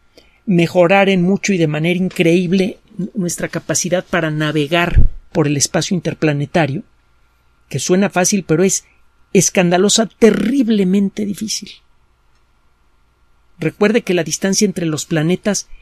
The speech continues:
es vastísima. Lo que pasa es que estamos acostumbrados a representar a los planetas como bolitas en dibujos que tenemos en un libro. Pero la realidad es que la distancia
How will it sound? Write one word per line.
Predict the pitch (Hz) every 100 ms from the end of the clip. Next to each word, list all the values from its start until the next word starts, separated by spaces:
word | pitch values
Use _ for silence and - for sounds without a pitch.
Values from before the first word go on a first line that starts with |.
| - -
es | 196 226 - - _ _ _ _ _ 208
vastísima. | 196 180 - - 311 226 - 175 135 - _ _
Lo | 196
que | -
pasa | - 233 233
es | -
que |
estamos | - 226 214 214
acostumbrados | 196 - 208 190 202 -
a | 185
representar | 170 - 170 185 170 180 180
a |
los | 185 185
planetas | - 202 196 175 190 - _ - - - _ -
como | 185 165 170
bolitas | 170 175 214 208 185 170 - - - - _ _
en | 185 170
dibujos | 165 190 214 196 208 175 - - _ _ -
que | 156
tenemos | 170 160 165 151
en | 151 156
un | 185
libro. | 208 - _ _ _ _ _ _ _ _ _ _ _ -
Pero | 165 156
la | 160
realidad | 156 160 165 202
es | 185
que | -
la | 185
distancia | 156 - 190 185 175 190